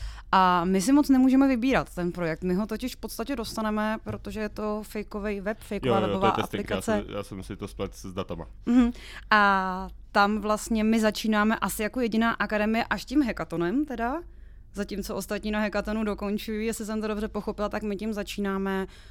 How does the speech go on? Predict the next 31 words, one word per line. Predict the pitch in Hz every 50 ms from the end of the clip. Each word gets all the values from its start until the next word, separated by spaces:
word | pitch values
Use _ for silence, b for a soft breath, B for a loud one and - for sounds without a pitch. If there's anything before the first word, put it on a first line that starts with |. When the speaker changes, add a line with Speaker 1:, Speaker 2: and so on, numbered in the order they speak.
| B B B -
Speaker 1:
a | 190 190 180 180
cíl | 180 - - 214 196 190
je | 196 190
za | 185 196
těch | - - 196 196
dvanáct | 175 185 185 185 180 185 185 190 175 175
hodin | 180 185 185 170 180 185 185 185 185
najít | 185 180 185 196 202 196 -
co | - - - 190 185
největší | 190 190 190 185 185 175 - 202 -
počet | - 190 185 - 208 196
bugů, | 175 180 190 190 180 208 208 202 202 208 202 202 B B B B B B B
zpracovat, | - - - - 190 180 175 - - 202 180 190 185 180 185 - -
eh, | 185 180 175 175
test | - 185 190 190 - -
cases | - 214 214 214 208 202 214 208 202 202 190 -
nějak | - 202 190 190 196 -
rozumně. | 190 190 185 190 190 190 190 190 185 180 180 180 180 175
My | 175 180 170
jsme | - - 165
se | 156 170
to | - 175 160
třeba | - - 180 156 175 170 165 165 -
určili | 156 165 - - 185 170 165
podle | 170 - 165 156 170
priority, | 170 - - 165 170 180 196 202 - 190
že | 185 175
jsme | - 175 165
zpracovávali | - - 170 160 - - 156 160 156 151 156 156 156
highest | 160 156 160 165 170 - -
prioritu | - 175 170 170 170 165 - - 170 170 170 165 165 151